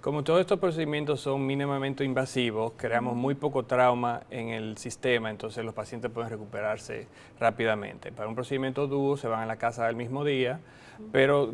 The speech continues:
Speaker 1: toma algunos días en adaptarse al procedimiento y que el estómago se calme un poquito.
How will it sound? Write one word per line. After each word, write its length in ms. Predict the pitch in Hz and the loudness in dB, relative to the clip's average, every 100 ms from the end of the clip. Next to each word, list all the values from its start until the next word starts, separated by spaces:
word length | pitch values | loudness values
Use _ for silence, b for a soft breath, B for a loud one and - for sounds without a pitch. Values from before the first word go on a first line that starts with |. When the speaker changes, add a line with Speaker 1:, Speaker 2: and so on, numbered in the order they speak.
| 151 | 0
Speaker 1:
toma 280 | - 160 151 | 4 6 6
algunos 340 | 139 139 139 | 2 0 0
días 320 | 131 127 127 127 | 2 6 4 4
en 140 | 117 | 0
adaptarse 600 | 113 107 - 120 117 117 | 2 2 6 6 6 0
al 120 | 110 | 0
procedimiento 560 | 110 104 120 135 123 127 | -2 -6 -4 -4 -2 -2
y 20 | |
que 80 | 117 | -2
el 80 | 110 | -4
estómago 460 | 101 107 110 107 | -6 -6 -4 -6
se 120 | 101 - | -8 -6
calme 240 | 110 107 | -4 -4
un 100 | 107 | -8
poquito. 480 | 110 - - - | -12 -12 -14 -14